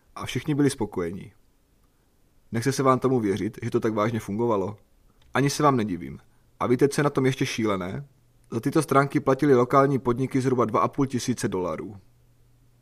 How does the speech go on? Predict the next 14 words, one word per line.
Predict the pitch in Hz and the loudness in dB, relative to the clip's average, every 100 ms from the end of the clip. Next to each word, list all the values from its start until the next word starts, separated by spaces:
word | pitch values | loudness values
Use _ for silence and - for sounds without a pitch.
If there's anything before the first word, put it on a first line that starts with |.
| _ _ | _ _
Jistě | 104 113 147 | -6 -2 4
vás | 156 120 | 4 4
napadlo, | 107 95 92 82 - - | 2 -2 -2 -4 -6 -10
že | 110 | -4
když | 117 120 | -2 0
za | 135 | 2
vámi | 143 131 | 4 6
dojde | 131 139 | 6 6
váš | 135 120 | 6 4
známý | 107 113 143 98 85 - | 2 0 2 -2 -6 -10
a | 101 | -6
nabídne | 110 123 131 | -2 0 2
vám | 127 104 | 2 2
webovky, | 113 143 - - | 2 0 -2 -12